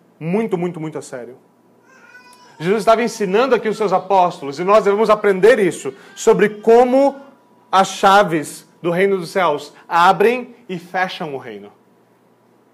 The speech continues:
A pregação da palavra abre as portas do reino para que aquele, para que os homens entrem pelo arrependimento. Mas a mesma pregação fecha a porta àqueles que rejeitam o evangelho.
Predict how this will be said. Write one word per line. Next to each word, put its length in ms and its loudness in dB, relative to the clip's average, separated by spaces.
A 80 -2
pregação 340 0
da 80 2
palavra 320 4
abre 480 2
as 140 -2
portas 380 0
do 100 -6
reino 300 -2
para 120 -4
que 80 -6
aquele, 360 -4
para 120 -6
que 80 -10
os 80 -4
homens 280 -4
entrem 320 0
pelo 180 -6
arrependimento. 680 -8
Mas 160 0
a 80 2
mesma 300 0
pregação 460 0
fecha 520 0
a 40 -2
porta 360 0
àqueles 400 -4
que 80 -10
rejeitam 460 -4
o 20 -12
evangelho. 440 -18